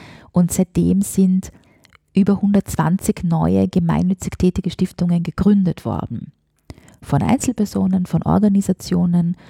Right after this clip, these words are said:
von Unternehmen, von Universitäten und auch von einem Zusammenschluss. Ähm, das mag ich besonders gern, weil mehrere Leute zusammenkommen und stiften. Ich finde, das hat noch mehr, ja, ich habe das Gefühl, da kann man einfach noch einen größeren gemeinsamen Hebel haben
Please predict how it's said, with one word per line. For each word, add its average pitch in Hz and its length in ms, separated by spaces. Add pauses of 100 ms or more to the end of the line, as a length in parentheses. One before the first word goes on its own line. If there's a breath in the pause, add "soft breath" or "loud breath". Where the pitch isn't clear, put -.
(140)
von 180 200
Unternehmen, 170 640
von 170 160
Universitäten 170 920 (340 loud breath)
und 165 200
auch 151 100
von - 220
einem 160 380 (120)
Zusammenschluss. 180 800
Ähm, 165 280
das - 120
mag 165 140
ich 170 100
besonders 170 380
gern, 156 160
weil 160 100
mehrere 160 380
Leute - 280
zusammenkommen 165 680
und 147 100
stiften. - 380
Ich - 120
finde, 170 140
das 165 160
hat - 100
noch 165 160
mehr, 151 240 (1200 loud breath)
ja, 170 120
ich 190 60
habe 214 100
das - 140
Gefühl, 196 200
da 180 80
kann 170 140
man 160 100
einfach 170 200
noch 160 120
einen 156 160
größeren 151 380
gemeinsamen - 500
Hebel 143 340
haben - 280